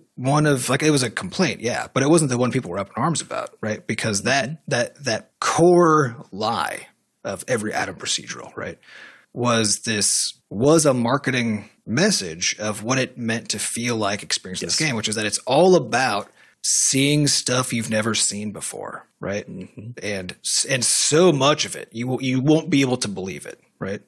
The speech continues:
Speaker 1: And they actually got close enough to that even at launch that that wasn't the main complaint, right?
Speaker 2: Mm-hmm.
Speaker 1: The main complaints were a million other things where they got specific, right? Where they,
Speaker 2: Yep.
Speaker 1: where they told a truth that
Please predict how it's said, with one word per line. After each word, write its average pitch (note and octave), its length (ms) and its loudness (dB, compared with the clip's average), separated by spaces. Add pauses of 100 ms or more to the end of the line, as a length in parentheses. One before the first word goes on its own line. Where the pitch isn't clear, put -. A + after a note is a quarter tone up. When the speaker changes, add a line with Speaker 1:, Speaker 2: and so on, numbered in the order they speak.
(720)
Speaker 1:
And A#2 580 0 (180)
they C3+ 100 2
actually D#3+ 320 2
got A2 180 -2
close F#3+ 320 2
enough G2+ 140 -2
to - 80 -6
that G2 180 -2
even G#2 180 -4
at E2 160 -10
launch - 520 -4 (240)
that G#2 180 -6
that C3 200 -2
wasn't B2+ 280 -4
the A2 60 -4
main B2+ 180 -2
complaint, - 400 -6 (140)
right? C3 220 -4
Speaker 2:
Mm-hmm. C#3 200 -4 (320)
Speaker 1:
The B2 80 0
main D3 160 4
complaints D3+ 400 0
were A#2+ 320 0 (180)
a - 80 2
million F3 380 6
other F#3+ 120 6
things C3+ 220 2
where B2+ 80 4
they A#2+ 60 0
got - 260 0
specific, - 680 -4 (220)
right? G#2 260 -6 (300)
Where C3+ 120 2
they, B2+ 80 0
Speaker 2:
Yep. B2+ 160 0
Speaker 1:
where B2+ 120 0
they A2 100 0
told F3 420 6
a B2 80 2
truth - 760 4
that A2+ 360 -4